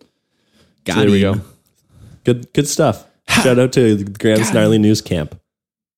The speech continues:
Speaker 1: Yeah.
Speaker 2: I, and I haven't gotten any, uh,
Speaker 1: Yeah, do we
Speaker 2: submissions.
Speaker 1: Oh,
Speaker 2: And
Speaker 1: yeah.
Speaker 2: if you have a, a gnarly story, and it doesn't have to have a theme. I just sometimes notice there's a theme and say that it is.
Speaker 1: Yeah,
Speaker 2: It doesn't
Speaker 1: themes are
Speaker 2: have
Speaker 1: good.
Speaker 2: to.
Speaker 1: Yeah.
Speaker 2: If you have
Speaker 1: No,
Speaker 2: a
Speaker 1: yeah.
Speaker 2: crazy idea for a story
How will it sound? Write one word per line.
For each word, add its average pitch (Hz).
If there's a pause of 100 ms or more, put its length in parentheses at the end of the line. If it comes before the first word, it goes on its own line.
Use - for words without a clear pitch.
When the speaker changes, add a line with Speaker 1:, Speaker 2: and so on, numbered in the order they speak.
(300)
Speaker 1:
Yeah. 92
Speaker 2:
I, -
and 110
I 113
haven't 117
gotten 117
any, 95
uh, 92
Speaker 1:
Yeah, 90
do 110
we -
Speaker 2:
submissions. 95 (200)
Speaker 1:
Oh, 98
Speaker 2:
And 104
Speaker 1:
yeah. -
Speaker 2:
if -
you 113
have 143
a, 120
a 104
gnarly 98
story, -
and 127
it 147
doesn't 151
have 101
to 90
have 85
a -
theme. -
I 117
just 117
sometimes 95
notice 90
there's 101
a 107
theme 107
and 90
say 107
that 73
it 76
is. 131 (180)
Speaker 1:
Yeah, -
Speaker 2:
It - (100)
doesn't -
Speaker 1:
themes 90
are 87
Speaker 2:
have 87
Speaker 1:
good. -
Speaker 2:
to. - (380)
Speaker 1:
Yeah. -
Speaker 2:
If 127
you 123
have 127
Speaker 1:
No, 113
Speaker 2:
a 107
Speaker 1:
yeah. 98
Speaker 2:
crazy 107
idea 95
for -
a 95
story 101